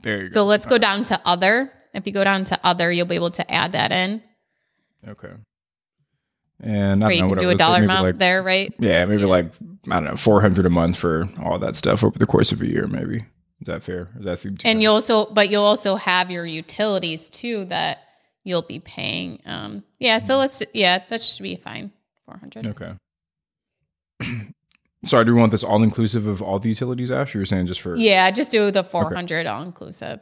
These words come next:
Speaker 2: Yeah.
Speaker 1: All right, so then we'll go down, we'll hit finish analysis, and we'll scroll up here. So on this property, there's a net difference of negative twenty, about twenty-seven hundred dollars per month, right? So that means you're putting out,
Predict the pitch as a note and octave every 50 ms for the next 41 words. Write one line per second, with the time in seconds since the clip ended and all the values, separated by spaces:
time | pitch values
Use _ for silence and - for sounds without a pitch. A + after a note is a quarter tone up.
0 | - - - E2+ F2 G#3 - _ _ _ _ _ _ _ _ _ _ _ _ _
1 | _ _ _ _ _ _ _ _ _ _ _ _ - G#2 G2 G2+ G2+ - A2+ G#2
2 | G#2+ A2+ A#2 A#2 A2 G#2 G#2+ A2 G#2+ G#2+ A#2 B2 B2+ B2 A#2+ A2+ G#2+ A2 G2 -
3 | - - A2 G#2 G2 - G2 F#2+ A2+ C3 D3+ E3 E3 D#3+ D#3 - D#3+ D#3 D#3 D3+
4 | D3+ - - - - - _ _ _ _ _ _ _ _ _ _ - - G#2 G2
5 | G2 G2 G2 G2 G2 F#2+ - - - - - G#2 A2 A#2 C3 C3+ B2+ C3 - -
6 | C3 B2+ B2+ B2+ B2 B2 B2 B2+ A#2+ _ _ _ _ _ _ _ _ _ _ -
7 | - A2 G#2+ G#2+ B2 F3+ G3+ G3 - - - C3+ A#2 G#2+ - - G#2 G2 G2+ A2+
8 | C3 C#3 - _ _ _ _ _ _ _ _ _ _ _ _ _ _ _ _ -
9 | G#2+ G#2+ G#2 G2+ F#2+ A2 G#2 G2+ A2 A2 G#2+ F#2+ - G#2 G2 - A2 G#2 G2+ -
10 | G2 F2+ G2+ G2+ G#2 G#2 G2 G2+ G2 F2+ - - - - G#2+ G#2 G2+ G2+ G2 G2
11 | F#2+ F#2+ F#2 F2 F#2+ E2+ - - - B2 G#2+ G2+ G2 - - F#2+ F#2+ F#2 F2+ F2+
12 | E2 - E2 D2+ D#2 E2+ - - - D#2+ - - - - - - F2 F2 F2+ F2+
13 | F2+ - F#2 F#2 F#2+ G2 G2 G2 F2 G#2+ A2+ G#2+ - - A#2 A#2 A2 G2+ F2+ F2
14 | F2 F2 - - -